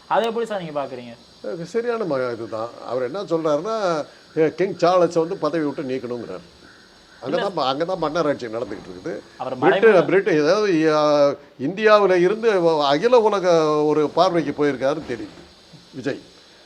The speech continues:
Speaker 2: அவர் படங்கள் ஒருவேளை லண்டன்ல ஏதோ ரெண்டு மூணு ஷோ ஓடுதோ என்னமோ தெரியல. அதுக்காக லண்டன்ல இருக்கிற மன்னர் ஆட்சி ஒழிப்பேன்றாரு.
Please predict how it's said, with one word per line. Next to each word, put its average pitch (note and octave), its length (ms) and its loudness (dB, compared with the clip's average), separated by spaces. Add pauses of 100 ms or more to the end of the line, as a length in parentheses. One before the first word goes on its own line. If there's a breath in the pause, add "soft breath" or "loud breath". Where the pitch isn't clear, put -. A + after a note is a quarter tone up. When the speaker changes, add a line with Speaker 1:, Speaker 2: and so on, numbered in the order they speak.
(320 loud breath)
Speaker 2:
அவர் E3+ 280 0
படங்கள் A#3 320 0
ஒருவேளை G#3+ 460 0
லண்டன்ல G3 260 -4
ஏதோ F#3+ 160 0
ரெண்டு F3+ 160 -2
மூணு E3+ 240 -2
ஷோ - 40 -4
ஓடுதோ E3 380 -2
என்னமோ C3 200 -6
தெரியல. A2+ 500 -6
அதுக்காக D#3+ 420 -2
லண்டன்ல F#3+ 300 -4
இருக்கிற D#3 420 0
மன்னர் E3 320 -2
ஆட்சி C#3 240 -2
ஒழிப்பேன்றாரு. B2 720 -8